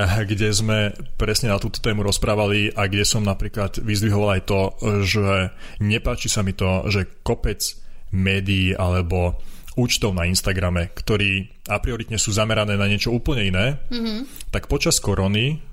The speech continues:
Speaker 1: neskutočne profitovali z toho, že každý deň postovali čísla a tu je najviac a tam je najviac. A ja som sa neskutočne smial na tom, keď vidím napríklad post o tom, že najviac infikovaných bolo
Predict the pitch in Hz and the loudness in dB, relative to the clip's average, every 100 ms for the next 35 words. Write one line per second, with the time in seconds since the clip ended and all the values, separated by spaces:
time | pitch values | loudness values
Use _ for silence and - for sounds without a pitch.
0 | - 104 - 151 160 135 - - 131 127 | -2 0 2 2 2 2 0 0 2 2
1 | - 101 95 98 98 92 98 98 107 110 | 2 2 2 2 2 0 0 2 2 2
2 | 107 101 90 92 90 82 95 92 - 95 | 0 0 2 2 0 0 0 2 2 2
3 | 90 87 82 - 107 95 - 95 85 - | 0 0 -2 -2 0 2 2 2 0 0
4 | - - - - - 101 98 127 117 107 | 0 -2 -2 -2 -2 -2 -2 0 2 2
5 | 101 101 95 - 110 - 110 107 104 104 | 2 2 2 0 -2 0 0 2 2 2
6 | 107 - - 123 127 156 151 151 - 170 | 0 -2 -4 -2 0 2 2 0 0 0
7 | 160 156 156 147 131 120 127 131 131 110 | 0 2 2 2 2 2 2 0 0 0
8 | 127 143 131 107 - - - - - - | 0 2 0 0 -4 -12 -10 -8 -8 -6
9 | - 123 120 135 139 127 - 117 - - | -2 0 0 0 0 0 0 -2 -4 -4
10 | 104 117 127 139 131 - - - - 117 | -2 2 0 0 -6 -10 -10 -10 -4 -2
11 | 104 107 107 101 - - - 117 160 156 | 0 2 2 2 0 -4 -2 0 2 2
12 | 127 131 131 135 131 120 110 107 - - | 0 0 0 0 0 0 0 0 -2 -4
13 | - - 104 107 104 - | -8 -2 2 2 2 -2